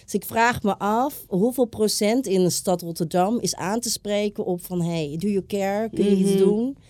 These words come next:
Speaker 2: Mhm.
Speaker 1: Ik denk dat je nog maar twintig, vijfentwintig procent kan aanspreken.
Speaker 2: Ja. Dat is triest.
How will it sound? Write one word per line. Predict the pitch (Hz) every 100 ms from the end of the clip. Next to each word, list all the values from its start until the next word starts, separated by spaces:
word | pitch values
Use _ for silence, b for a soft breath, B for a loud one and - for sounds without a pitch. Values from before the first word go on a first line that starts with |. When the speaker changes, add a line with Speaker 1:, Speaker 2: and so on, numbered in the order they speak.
| B
Speaker 2:
Mhm. | 208 202
Speaker 1:
Ik | 196
denk | 196 220
dat | 208
je | 202
nog | 202 185
maar | 196
twintig, | - 220 214
vijfentwintig | - 202 202 214 185 -
procent | 175 - 220 240
kan | 165 95
aanspreken. | 139 135 - 143 139 190
Speaker 2:
Ja. | 202 185 - b b b b _ _ _ _ _ _ _ _ _ _
Dat | -
is | -
triest. | - 190 175 -